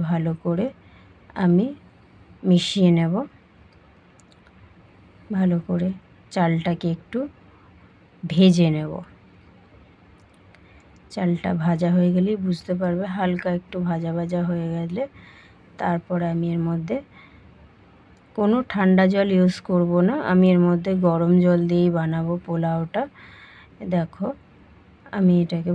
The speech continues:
ভালো করে মিশিয়ে নিয়ে এবার আমি গরম জল অ্যাড করে দিচ্ছি। যে বাটির মাপে চাল নিয়েছিলাম, ওই বাটির মাপেই আমি জল দিয়ে দেবো।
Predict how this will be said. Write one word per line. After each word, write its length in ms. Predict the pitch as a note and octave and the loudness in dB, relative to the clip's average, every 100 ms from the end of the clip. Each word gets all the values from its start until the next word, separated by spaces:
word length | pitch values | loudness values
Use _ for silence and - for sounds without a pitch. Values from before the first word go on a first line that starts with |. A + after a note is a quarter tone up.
| F3 | 0
ভালো 200 | F3 E3+ | 0 -2
করে 220 | E3+ F3 F3+ | -2 0 2
মিশিয়ে 440 | F3 E3 - F3+ F3 | 2 0 -4 -2 0
নিয়ে 220 | F3 C4+ D4 | 0 -2 -4
এবার 260 | F#3+ F3 E3+ | -4 -2 -2
আমি 220 | E3 G#3 C4+ | -2 -2 -4
গরম 300 | F3+ E3 E3 E3 | -4 -2 -2 -2
জল 200 | E3+ E3 | -2 -2
অ্যাড 160 | D#3+ - - | -4 -8 -14
করে 220 | D#3 D#3 | -10 -10
দিচ্ছি। 500 | D#3 D#3 - - - F#3 - - - - - | -8 -10 -12 -20 -16 -16 -16 -20 -20 -20 -12
যে 160 | F#3+ G3+ | -4 0
বাটির 380 | G3+ F#3 F3 F#3 | 4 4 4 4
মাপে 320 | F#3+ F#3 F3+ F#3 | 6 4 2 -2
চাল 240 | F#3 E3+ E3+ | 0 2 2
নিয়েছিলাম, 500 | F3 F3 E3+ F3+ A3 C4 - | 4 2 0 -4 -4 -6 -4
ওই 160 | G3 F#3+ | 0 2
বাটির 360 | F3 E3 E3+ E3+ | 2 0 0 0
মাপেই 420 | E3+ E3+ E3 G#3 A3 | 2 0 -2 -4 0
আমি 140 | F#3 C#4 D#4 - - - - - - _ _ _ | 0 0 -6 -18 -20 -20 -20 -20 -20 _ _ _
জল 300 | F#3 F3+ E3+ E3 | 2 4 4 4
দিয়ে 180 | E3 E3 | 2 0
দেবো। 220 | E3+ F#3+ | 0 -2